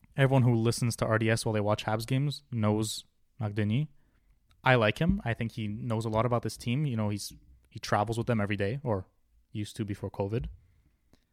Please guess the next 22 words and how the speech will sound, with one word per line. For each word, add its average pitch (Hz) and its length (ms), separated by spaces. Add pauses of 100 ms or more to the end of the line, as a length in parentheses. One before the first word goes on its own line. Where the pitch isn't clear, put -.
(120)
Um, 110 520 (520)
he - 120
played 120 160
in 113 60
the 110 60
National 107 320
Hockey 113 240
League. 143 260 (340)
You 123 100
can 117 160
tell 123 300
he 117 80
has 104 100
a 107 60
calm 113 380 (100)
demeanor. 165 520 (260)
He 117 100
knows 113 120
what 110 80
he's 101 120
talking 131 320
about. 165 340